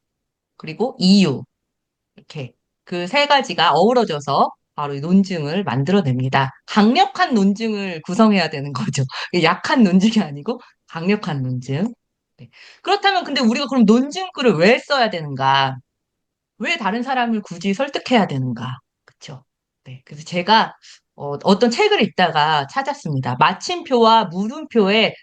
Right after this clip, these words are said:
선순환이 일어나도록 하는 글은 바로 이 다른 글이 아니고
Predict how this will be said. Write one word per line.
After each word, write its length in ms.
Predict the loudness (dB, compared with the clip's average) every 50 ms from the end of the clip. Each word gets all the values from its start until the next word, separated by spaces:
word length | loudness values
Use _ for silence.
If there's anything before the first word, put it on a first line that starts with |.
| _
선순환이 1040 | _ -2 -2 -2 -2 -2 -8 -10 -8 -4 0 0 2 2 0 -2 -2 -4 -4 -6 -8 -6
일어나도록 920 | 0 2 2 4 2 2 0 -2 -4 -4 -4 -6 -4 -2 -2 -2 -2 -4 _ _ _ _ _ _
하는 320 | -4 -4 -2 -2 -4 -4
글은 480 | -6 -6 -6 -2 0 2 2 0 0 -4 -10 _ _ _ _ _
바로 380 | -4 -4 -4 -2 -4 -6 -10 -10
이 360 | -10 -12 -10 -10 -10 -12 -12 _ _ _ _
다른 520 | -6 -4 -2 -2 -2 -2 -6 -6 -8 -14 -18 _ _
글이 220 | -8 -6 -4 -2 -2
아니고 480 | -2 -2 -2 -4 -2 -2 -2 -2 -2